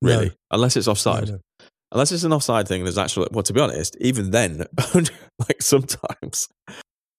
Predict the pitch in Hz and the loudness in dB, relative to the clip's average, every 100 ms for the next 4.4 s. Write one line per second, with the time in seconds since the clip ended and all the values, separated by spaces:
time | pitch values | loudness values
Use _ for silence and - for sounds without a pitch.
0 | _ _ _ _ - 120 139 143 170 170 | _ _ _ _ 0 2 4 2 2 2
1 | 160 139 131 135 127 127 110 110 - 101 | 2 2 4 4 2 2 2 0 0 -2
2 | - 95 92 98 87 85 98 - _ _ | 0 -2 0 0 0 -2 -6 -12 _ _
3 | _ 98 95 92 - 107 98 95 95 95 | _ -2 2 0 2 0 2 -2 -2 -2
4 | - 85 82 | -2 -4 -6